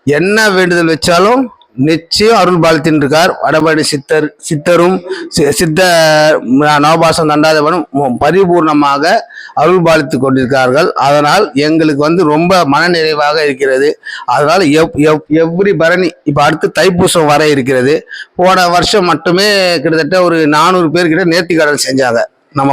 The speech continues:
முருகருக்கு. அந்த நானூறு இல்லாம இந்த வாட்டி கொஞ்சம் நிறைய விளம்பரம் தானா ஆயிருக்காரு. அந்த விளம்பரம் ஆனதின் பிரதிபலனாக இந்த வாட்டி கண்டிப்பா நாங்களே கொஞ்சம் ரொம்ப அதிகமா கூட்டம் வரும்னு எதிர்பார்க்கிறோம். அதனால எல்லாருக்கும் எல்லா நன்மையும்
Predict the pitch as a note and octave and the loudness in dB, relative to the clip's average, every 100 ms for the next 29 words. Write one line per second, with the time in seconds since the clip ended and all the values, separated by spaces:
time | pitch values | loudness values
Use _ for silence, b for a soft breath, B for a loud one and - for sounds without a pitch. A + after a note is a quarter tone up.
0 | C#3+ E3+ E3 C#3+ C3 E3 - B B B2+ | 0 0 0 0 0 -2 -4 B B -6
1 | D3+ - E3+ E3+ D#3 D#3+ G3 F#3+ F#3 E3+ | -6 -4 -2 0 0 2 2 4 2 2
2 | F3 F#3 G3+ G3 F3 F3 F3+ F#3 G#3 F3 | 2 2 0 0 0 2 0 0 -4 -2
3 | D#3+ D3 D#3+ F#3 G3+ F#3+ E3+ E3 F3+ F#3 | 0 0 0 0 0 0 0 0 0 0
4 | E3+ F#3 - _ D3 D#3+ F#3 F#3+ E3+ D#3+ | 0 -2 -6 _ -2 0 2 2 2 2
5 | D3+ C3+ A#2+ _ B B B C3+ D#3 D#3+ | 0 0 -2 _ B B B -2 0 2
6 | D3+ F3 G#3 G#3 F#3+ F3 E3+ E3 E3+ C#3+ | 2 2 2 2 2 2 2 2 0 0
7 | E3+ F3+ F3+ E3+ E3 D3+ D#3 F#3+ F#3 - | 0 2 2 2 2 0 0 0 -2 -4
8 | C#3 C#3+ E3 F#3 E3 D3 E3 F3 D#3 G3 | -2 0 0 -2 -2 -2 0 0 2 0
9 | F#3 C#3+ E3 F3+ G3 G#3 F#3 F3 D3+ C3 | 2 0 2 2 2 2 0 2 0 -2
10 | B B B - D3+ F#3 D#3 F3 F#3+ G3+ | B B B -2 0 2 2 0 0 0
11 | D#3+ F3+ E3+ F3 F3+ D3+ F3 D#3+ D3 C3 | 0 -2 0 2 2 2 2 2 0 2
12 | C3+ A#2+ _ _ _ B2 C#3 F#3 F#3+ D3 | 0 -2 _ _ _ -4 0 2 2 2
13 | D#3 F#3+ G3 F#3 - G#3 A#3 D3 D3+ F#3 | 2 2 2 0 0 0 2 2 2 2
14 | G3 F3 E3 F#3 F#3 G#3 | 2 2 2 2 2 0